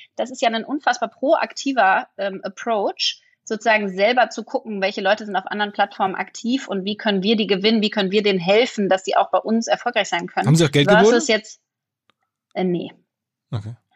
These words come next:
Speaker 1: Ich weiß immer nicht, was ich hier sagen darf. Nein, haben sie nicht, aber,
Speaker 2: <laughs>
Speaker 1: ähm, sie, <laughs> sie bieten, bald ist es weg wahrscheinlich, das Angebot, <laughs>
Speaker 2: <laughs>
Speaker 1: weil ich jetzt darüber rede. Ähm, nein, ich hab da auch noch nichts entschieden.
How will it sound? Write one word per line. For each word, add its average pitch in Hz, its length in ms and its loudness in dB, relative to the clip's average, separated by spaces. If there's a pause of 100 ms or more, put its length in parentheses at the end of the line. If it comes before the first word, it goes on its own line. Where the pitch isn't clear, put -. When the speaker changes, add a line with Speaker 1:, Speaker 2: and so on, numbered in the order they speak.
(340)
Speaker 1:
Ich 285 140 4
weiß 294 260 2
immer 330 140 4
nicht, 480 180 4
was 440 80 0
ich 330 60 -2
hier 247 140 0
sagen 220 240 0
darf. 185 180 -6
Nein, 202 340 -8
haben 214 140 -10
sie 196 100 -6
nicht, 214 280 -4
aber, 214 420 6
Speaker 2:
<laughs> 202 120 4
Speaker 1:
ähm, 208 240 2
sie, 233 220 2
<laughs> - 1400 -2
sie 269 120 -10
bieten, 294 320 -4
bald 277 500 0
ist 539 100 2
es 262 140 0
weg 294 180 4
wahrscheinlich, 220 380 0
das 208 120 -6
Angebot, 208 500 0
<laughs> - 460 0
Speaker 2:
<laughs> - 0 - (460)
Speaker 1:
weil - 160 -4
ich 359 80 -2
jetzt - 200 -8
darüber 226 260 -2
rede. 226 360 -8 (560)
Ähm, 220 540 0
nein, 226 180 2
ich 220 120 -8
hab 254 80 -4
da 240 120 4
auch 208 40 0
noch 220 100 -2
nichts 262 200 -10
entschieden. 226 580 -10